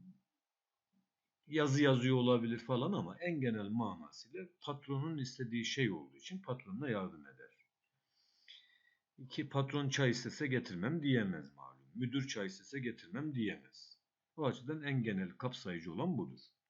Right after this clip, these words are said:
How often do you go to the library? Ne sıklıkla kütüphaneye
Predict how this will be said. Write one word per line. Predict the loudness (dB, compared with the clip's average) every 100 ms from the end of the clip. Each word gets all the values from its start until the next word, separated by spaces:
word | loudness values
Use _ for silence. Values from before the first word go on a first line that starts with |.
| _ _ _ _ -20 _ 2
How | 4 6
often | 4 2 -2 -2 0
do |
you | 0 0 2
go | 4 4 2
to | -2
the | -2
library? | -2 2 2 2 -2 -12 -18 -18 -12 -8
Ne | -8
sıklıkla | -8 -16 _ _ -10 -10
kütüphaneye | -12 -14 -10 -8 -10